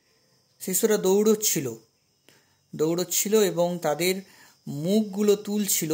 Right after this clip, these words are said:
to the sky, আকাশের দিকে, to feel the warm sun on their cheeks, সেই সূর্যের উষ্ণতাটা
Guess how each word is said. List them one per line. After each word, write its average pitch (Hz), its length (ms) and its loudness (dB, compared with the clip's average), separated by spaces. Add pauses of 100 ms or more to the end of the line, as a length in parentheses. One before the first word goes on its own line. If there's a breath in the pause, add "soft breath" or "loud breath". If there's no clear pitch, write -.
(120)
to - 160 -10
the 156 120 2 (100)
sky, 135 280 -4
আকাশের 135 480 -4
দিকে, 117 240 -16 (600 loud breath)
to 214 80 -4
feel 202 320 -2
the 180 120 4 (120)
warm 170 320 2
sun 151 380 -4
on 135 220 -6
their 127 240 -4
cheeks, - 240 -6 (1000 soft breath)
সেই 143 380 -4
সূর্যের 175 560 -2
উষ্ণতাটা 165 760 -4